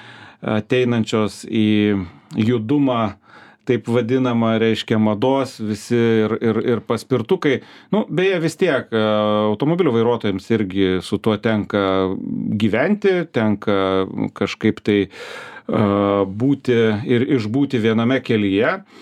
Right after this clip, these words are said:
Ir tie turbūt pakeitimai, kurie yra numatyti, irgi,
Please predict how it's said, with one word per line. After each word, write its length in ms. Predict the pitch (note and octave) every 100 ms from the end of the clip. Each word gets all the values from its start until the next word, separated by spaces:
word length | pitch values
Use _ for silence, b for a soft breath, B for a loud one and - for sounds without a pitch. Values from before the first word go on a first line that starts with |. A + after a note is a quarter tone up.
| B -
Ir 240 | C3 B2
tie 220 | - C#3+ D3
turbūt 480 | D3 B2 A#2 C#3 -
pakeitimai, 540 | - A2 D3 D#3+ D3
kurie 240 | C3 B2 C3
yra 220 | B2 B2
numatyti, 540 | A#2 A2 G#2+ D3 A#2+
irgi, 300 | A#2+ A#2 B2